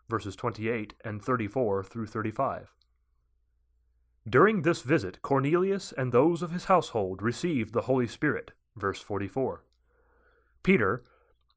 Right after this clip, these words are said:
who previously had kept his distance from Gentiles,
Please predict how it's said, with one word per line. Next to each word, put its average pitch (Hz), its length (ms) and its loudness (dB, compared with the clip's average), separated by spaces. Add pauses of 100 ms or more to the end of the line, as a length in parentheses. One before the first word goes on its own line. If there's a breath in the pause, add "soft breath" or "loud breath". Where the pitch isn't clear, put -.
(260)
who 139 140 2
previously 143 580 2
had 113 200 -2
kept 180 240 4
his 175 180 2
distance 127 420 -2
from 110 180 -6
Gentiles, 98 680 -2